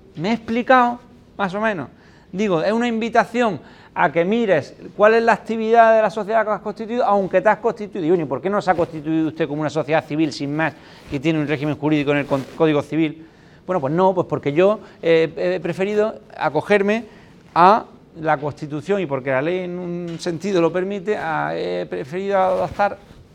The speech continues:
otra, la forma societaria de sociedad colectiva que está en el Código de Comercio. Pero que esté en el Código de Comercio no significa que no pueda acogerse para una sociedad de tipo civil. Eso no pasa con las limitadas y las anónimas porque son mercantiles por la forma.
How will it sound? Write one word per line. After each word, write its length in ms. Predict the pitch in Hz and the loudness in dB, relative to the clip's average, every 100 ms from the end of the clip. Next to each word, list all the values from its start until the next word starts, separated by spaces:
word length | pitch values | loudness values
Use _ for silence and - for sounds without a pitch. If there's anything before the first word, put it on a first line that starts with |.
| - | -10
otra, 340 | 202 180 180 | -6 -2 -2
la 140 | 175 156 | 0 -4
forma 340 | - 185 190 | -2 -4 -4
societaria 560 | - 196 202 185 208 208 | -6 -6 -6 -2 -2 -2
de 60 | |
sociedad 280 | 156 147 180 | -4 -2 -2
colectiva 440 | 185 156 - 202 156 | -2 -4 -6 -6 -6
que 80 | |
está 180 | 143 - | -6 -6
en 60 | 185 | -6
el 60 | |
Código 240 | 180 185 175 | -2 0 0
de 40 | |
Comercio. 380 | 151 202 196 123 - - - - | -2 -4 -6 -12 -14 -20 -20 -4
Pero 160 | 170 156 | 0 2
que 80 | 160 | 2
esté 140 | 196 | 0
en 60 | 208 | 2
el 60 | |
Código 200 | 220 226 | 6 6
de 60 | 220 | 6
Comercio 480 | 233 247 240 254 262 - | 2 0 -2 -4 -6 -10
no 80 | 190 | -8
significa 720 | 185 214 214 180 240 247 254 - - - | -4 -4 -4 -4 -4 -4 -4 -8 -20 -12
que 120 | - | -6
no 180 | 170 196 | -2 0
pueda 380 | 214 214 208 208 | 2 4 6 6
acogerse 480 | 202 180 208 190 214 | 2 -2 -4 -4 -4
para 180 | 175 175 | -2 -2
una 140 | 180 | -4
sociedad 320 | 170 151 165 | -8 -6 -4
de 80 | 151 | -4
tipo 240 | 151 143 | -6 -8
civil. 360 | - 139 151 120 - - - - - - - - - - 135 147 - | -8 -4 -4 -6 -16 -20 -20 -20 -20 -20 -20 -20 -20 -10 -6 -6 -4
Eso 220 | 190 226 | -2 2
no 100 | 226 | 4
pasa 240 | 226 220 | 4 4
con 100 | 214 | 4
las 100 | 208 | 4
limitadas 440 | 208 214 214 226 214 | 2 2 6 8 8
y 60 | |
las 120 | 208 214 | 6 4
anónimas 420 | 233 233 233 226 | 2 0 -2 -2
porque 220 | 190 165 | -2 -2
son 160 | 170 208 | 0 0
mercantiles 460 | 208 214 185 233 220 | 2 0 0 0 6
por 200 | 220 175 | 6 6
la 120 | 160 | 6
forma. 400 | 214 214 143 | 8 8 4